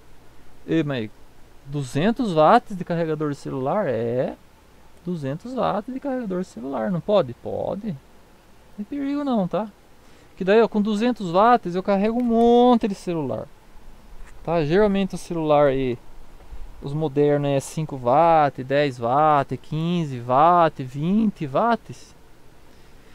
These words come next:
Se for de vinte watts, dá pra mim montar dez. Dá pra carregar dez celular ao mesmo tempo aqui com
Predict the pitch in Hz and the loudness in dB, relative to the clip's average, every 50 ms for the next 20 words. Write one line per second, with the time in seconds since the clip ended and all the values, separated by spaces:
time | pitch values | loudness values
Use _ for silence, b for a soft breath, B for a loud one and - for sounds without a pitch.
0 | b b b b - - 160 - - 240 269 269 269 233 196 196 190 170 - - | b b b b -8 -8 -8 0 2 2 4 4 2 0 2 0 0 0 -2 -4
1 | 143 131 147 185 220 240 226 - - 160 175 175 - 190 190 196 208 202 196 196 | -4 2 2 4 4 4 2 2 0 -8 -8 -4 -2 -2 -2 0 0 0 0 0
2 | 214 208 208 185 170 165 185 180 175 175 165 139 123 - - - - - - - | 0 0 0 -2 0 2 4 6 6 4 2 0 -4 -8 -14 -18 -20 -20 -20 -14
3 | - 143 - - 135 - 175 170 175 170 180 175 165 151 160 170 190 214 226 214 | -12 -10 -8 -8 -6 -4 -2 -4 -2 0 -2 -2 0 2 2 4 6 6 4 2
4 | - - 202 190 180 175 175 175 175 175 196 214 226 220 208 - 180 170 170 - | 0 -2 -2 0 2 4 4 2 2 0 0 0 0 -2 -2 -2 -4 -4 -4 -8
5 | 160 - 175 165 - 175 175 | -10 -8 -8 -6 -6 -6 -6